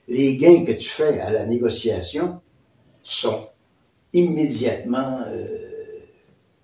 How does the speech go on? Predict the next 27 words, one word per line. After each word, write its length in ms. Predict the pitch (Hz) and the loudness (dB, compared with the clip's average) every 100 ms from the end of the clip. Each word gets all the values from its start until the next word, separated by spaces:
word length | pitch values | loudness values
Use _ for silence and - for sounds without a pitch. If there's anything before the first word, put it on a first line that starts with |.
| _ _ | _ _
s-, 420 | - - - - - | -20 -8 -6 -6 -8
soufflés 720 | - 143 - 135 147 160 - _ _ _ | -6 -6 -4 -2 -2 -4 -12 _ _ _
par, 380 | 117 127 131 - - - 107 | 0 2 2 -4 -12 -12 -12
par 100 | 110 | -10
ces, 260 | 120 110 | -8 -8
par 140 | 113 - | -8 -12
ces 160 | 117 | -10
compagnies-là. 480 | 117 110 92 90 110 | -8 -8 -8 -4 -6
Parce 160 | - - | -4 -4
qu'à 100 | 117 | 0
l'époque, 640 | 110 165 180 - - _ - - _ _ _ _ | 2 2 0 -4 -18 _ -20 -20 _ _ _ _
Desjardins 520 | - 135 127 - 117 | 0 2 2 0 0
était 280 | 165 113 110 | 0 0 -2
très 240 | - 135 131 | -2 -4 0
peu 160 | 147 | -2
porté 320 | - 90 123 | -2 -10 -10
sur 220 | 131 90 92 | -8 -8 -8
les 100 | 92 | -8
prêts 220 | - 95 | -8 -10
personnels 580 | 87 - 90 90 90 - - _ - | -10 -14 -10 -8 -8 -10 -16 _ -2
et 120 | 165 | -2
c'était 360 | 110 - 139 | -2 0 2
les 100 | 120 | 2
compagnies 480 | 113 104 110 113 117 | -2 -6 -4 -4 -4
de, 280 | 110 92 - - - - _ _ _ _ - | -6 -8 -8 -8 -12 -16 _ _ _ _ -20
de 60 | |
finances, 600 | - - 92 - 117 - | -16 -14 -10 -10 -10 -12